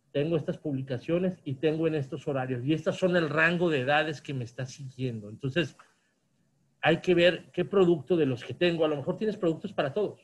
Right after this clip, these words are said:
¿sí? Pero hay que ver qué tipo de, de, de productos enfocas en ese mercado que te está siguiendo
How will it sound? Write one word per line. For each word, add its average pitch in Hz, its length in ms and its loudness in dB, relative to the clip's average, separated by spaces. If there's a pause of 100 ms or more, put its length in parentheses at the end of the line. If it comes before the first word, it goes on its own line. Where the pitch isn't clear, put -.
(400)
¿sí? 175 240 -12 (520)
Pero 139 240 2
hay 165 160 6
que 185 180 0
ver 170 380 2
qué 160 100 -4
tipo 170 340 -4
de, 156 220 -2
de, 127 500 -6
de 135 180 -6
productos 151 720 -2 (680)
enfocas 143 680 0 (320)
en 127 140 -4
ese 139 180 0
mercado 139 480 4
que 135 120 -8
te - 100 -18
está - 200 -18
siguiendo 135 580 -8